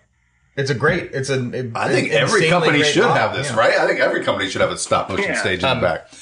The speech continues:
Speaker 2: But you, th-, th-, your, I feel like you and Rob and myself were all the same age, probably.
Speaker 1: Ish. Yeah,
Speaker 2: Ish.
Speaker 1: we're all the
Speaker 3: Roughly,
Speaker 1: same.
Speaker 3: yeah.
Speaker 2: But,
Speaker 3: Yeah.
Speaker 2: um,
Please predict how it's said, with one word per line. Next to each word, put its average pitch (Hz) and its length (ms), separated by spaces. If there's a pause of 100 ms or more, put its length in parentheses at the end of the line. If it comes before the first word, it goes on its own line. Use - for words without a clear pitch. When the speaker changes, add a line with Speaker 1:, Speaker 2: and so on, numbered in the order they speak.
(160)
Speaker 2:
But 170 180
you, 202 380
th-, 180 180
th-, 180 280 (100)
your, 202 540 (360)
I 190 160
feel 214 420
like 170 480
you 147 360
and 135 180
Rob 120 540
and 113 200
myself 110 500
were 104 140
all 107 140
the 113 100
same 107 300
age, 82 440 (340)
probably. 85 560 (100)
Speaker 1:
Ish. - 500
Yeah, 139 180
Speaker 2:
Ish. 143 60
Speaker 1:
we're 143 120
all 139 140
the 143 60
Speaker 3:
Roughly, 135 200
Speaker 1:
same. 120 100
Speaker 3:
yeah. 107 200 (460)
Speaker 2:
But, 131 400
Speaker 3:
Yeah. 202 220 (260)
Speaker 2:
um, 113 800